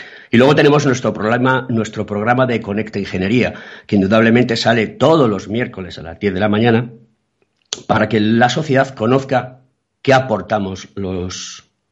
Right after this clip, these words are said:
los ingenieros a la situación de la vida real, tanto en situación de crisis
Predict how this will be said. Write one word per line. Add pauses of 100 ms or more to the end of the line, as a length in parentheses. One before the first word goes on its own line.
(100)
los
ingenieros (1000)
a
la
situación
de
la
vida
real, (440)
tanto
en
situación
de
crisis